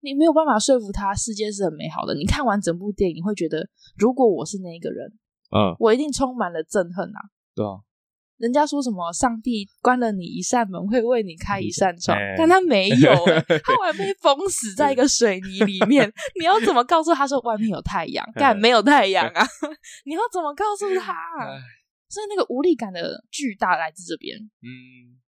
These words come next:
Speaker 1: 嗯，我觉得最后会回归到说，看完电影会想说，那我们能做什么？
Speaker 2: 嗯。
Speaker 1: 嗯，你要祈祷自己是一个温暖的人，然后努力让自己看得更远，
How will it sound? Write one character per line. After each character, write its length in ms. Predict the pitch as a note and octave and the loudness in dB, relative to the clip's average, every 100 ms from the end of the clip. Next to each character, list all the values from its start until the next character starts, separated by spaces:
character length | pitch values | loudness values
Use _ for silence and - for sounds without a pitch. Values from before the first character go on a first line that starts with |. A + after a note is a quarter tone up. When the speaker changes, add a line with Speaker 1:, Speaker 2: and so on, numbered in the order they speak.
| _ | _
Speaker 1:
嗯， 560 | A3+ G#3+ G#3 G3+ G3 G3 | -14 -14 -18 -20 -18 -8
我 80 | |
觉 80 | G3+ | 2
得 80 | D#4 | 4
最 280 | - F#4 C4+ | 4 4 4
后 240 | C4+ A#3 | 4 2
会 160 | A3+ C4+ | 4 4
回 180 | G3 E3 | 2 0
归 180 | F#3 | -2
到 220 | F#3 G3+ F3+ | -2 -4 -4
说， 460 | - E3+ D#3+ F3 - _ | -6 -8 -8 -10 -14 _
看 160 | - B3 | -6 -2
完 160 | F3 | -2
电 160 | F#3+ G#3+ | 0 -2
影 140 | E3 | -2
会 160 | E3+ G#3 | -8 -6
想 240 | - E3 | -8 -8
说， 320 | E3+ F3 E3 F#3 | -4 -4 -2 -4
那 220 | G#3+ F3+ - - _ | -4 -4 -4 -10 _
我 120 | - | -2
们 160 | E3+ E3 | 0 0
能 160 | E3+ | -2
做 200 | E3+ G#3 | -2 0
什 100 | F3+ - | 0 -8
么？ 80 | - - _ _ - | -20 -20 _ _ -6
Speaker 2:
嗯。 260 | A2 F#2 - _ _ _ _ _ _ | -4 -4 -8 _ _ _ _ _ _
Speaker 1:
嗯， 560 | C#4+ D4+ C4+ B3+ B3 A#3+ | -4 -2 -2 -4 -4 0
你 60 | G#3+ | 4
要 100 | C#4+ F4+ - | 4 4 0
祈 220 | - - C4+ | 0 2 4
祷 180 | C4+ | 2
自 120 | G#3 A#3 | 0 -6
己 100 | F#3 | -10
是 140 | G3+ | -8
一 20 | |
个 100 | G3 | -8
温 160 | F#3 F#3 | -8 -8
暖 160 | - | -10
的 80 | G3+ | -10
人， 80 | - - _ _ | -16 -18 _ _
然 160 | G3+ G3 | -4 -2
后 80 | |
努 220 | C#4+ G3+ F#3+ | 0 0 2
力 80 | |
让 180 | B3+ A3+ | 2 0
自 140 | A3+ B3 | -2 -6
己 200 | D#3+ - | -6 -6
看 180 | - D4+ | 0 0
得 120 | G#3+ | 2
更 180 | G3+ A3 | 0 0
远， 280 | D#3+ - | -2 -10